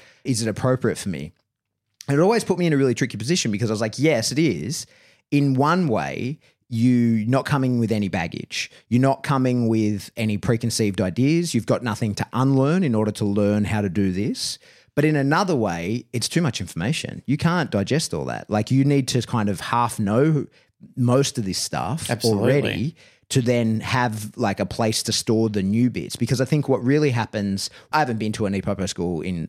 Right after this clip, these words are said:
Speaker 1: a long time since pre-covid. I don't know, and especially now that it's a new format, I don't know what that is. I'm not up to date with it. So I'm, I'm sort of talking on old data. But with that old data,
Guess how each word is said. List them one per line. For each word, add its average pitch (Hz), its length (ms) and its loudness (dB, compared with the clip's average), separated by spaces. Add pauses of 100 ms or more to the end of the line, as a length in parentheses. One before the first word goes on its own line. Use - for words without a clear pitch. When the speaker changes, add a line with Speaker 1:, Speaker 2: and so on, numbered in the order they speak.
Speaker 1:
a 104 60 0
long 92 200 -2
time 131 260 0
since 95 140 -6
pre-covid. 85 480 -4
I 80 180 0
don't 107 120 0
know, 87 140 -4
and 87 160 -8 (140)
especially 120 460 0
now 104 280 0
that 98 60 0
it's - 120 -6
a 101 40 -2
new 113 200 2
format, 92 500 -2
I 98 60 -2
don't 131 180 2
know 104 140 -2
what 95 180 -4
that 78 160 -4
is. 85 300 -2
I'm 87 100 -4
not 120 160 2
up 101 140 -2
to - 100 -6
date 78 240 -4
with 85 140 -4
it. 78 160 -4
So 90 200 -2
I'm, 87 280 -4 (240)
I'm 101 80 -4
sort 120 160 2
of 92 80 -10
talking 110 320 -2
on 92 160 -4
old 92 300 -2
data. 80 420 -6 (440)
But 127 320 -2
with 123 180 2
that 131 140 2
old 135 200 2
data, 107 520 0